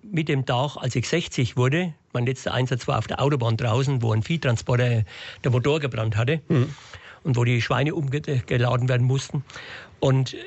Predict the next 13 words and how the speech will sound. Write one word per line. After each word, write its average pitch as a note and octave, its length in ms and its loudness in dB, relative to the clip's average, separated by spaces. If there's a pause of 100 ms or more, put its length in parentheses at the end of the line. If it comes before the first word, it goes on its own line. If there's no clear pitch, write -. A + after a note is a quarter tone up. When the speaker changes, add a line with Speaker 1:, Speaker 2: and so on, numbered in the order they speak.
(320)
Speaker 1:
da A2+ 140 2
hab B2+ 120 2
ich C#3 100 0
dann C3+ 160 0
meine B2 220 0
gelbe C3+ 260 0
Jacke C3 440 0
als A#2+ 240 -2
Einsatzleiter C3 720 2
und A2+ 240 0
organisatorischer B2 640 0
Leiter A2+ 380 2
abgegeben. A2 580 0